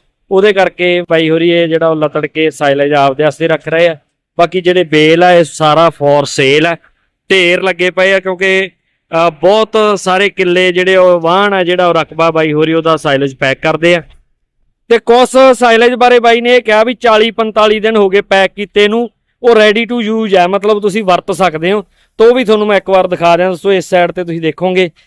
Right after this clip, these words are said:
ਇਹ ਸਾਰਾ ਜਿਹੜਾ ਸਾਈਲੇਜ ਹੈ, ਇਹ ਪਹਿਲਾਂ ਦਾ ਪੈਕ ਕੀਤਾ ਹੋਇਆ ਹੈ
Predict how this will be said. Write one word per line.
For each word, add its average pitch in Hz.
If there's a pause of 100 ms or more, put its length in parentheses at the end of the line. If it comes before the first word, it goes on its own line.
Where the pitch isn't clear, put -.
(220)
ਇਹ 196
ਸਾਰਾ 185
ਜਿਹੜਾ 185
ਸਾਈਲੇਜ 165
ਹੈ, 170
ਇਹ 185
ਪਹਿਲਾਂ 180
ਦਾ 202
ਪੈਕ 160
ਕੀਤਾ 160
ਹੋਇਆ 165
ਹੈ 170